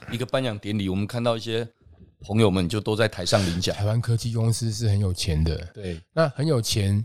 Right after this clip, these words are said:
Speaker 2: 你就跟他讲嘛，
Speaker 1: 没错。
Speaker 2: “你这么多钱，营收这么高，每年要缴那么多税，你不如那个税哈，不要直接缴掉，你就拿来投资内容产业，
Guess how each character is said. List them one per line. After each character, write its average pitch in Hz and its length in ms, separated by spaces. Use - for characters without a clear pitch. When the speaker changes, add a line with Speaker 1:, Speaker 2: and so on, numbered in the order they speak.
Speaker 2:
你 120 140
就 127 100
跟 135 140
他 139 80
讲 92 200
嘛， 90 100
Speaker 1:
没 90 40
错。 - 80
Speaker 2:
“你 107 140
这 131 100
么 127 80
多 127 160
钱， 85 380
营 113 120
收 131 160
这 127 100
么 113 120
高， 98 300
每 98 100
年 104 100
要 127 60
缴 95 120
那 104 60
么 113 100
多 107 160
税， 90 360
你 110 100
不 139 180
如 123 60
那 139 60
个 120 100
税 104 300
哈， 85 220
不 120 60
要 135 140
直 113 120
接 113 120
缴 - 180
掉， - 360
你 117 100
就 131 140
拿 107 100
来 104 100
投 98 280
资 107 320
内 110 120
容 95 140
产 82 220
业， 87 220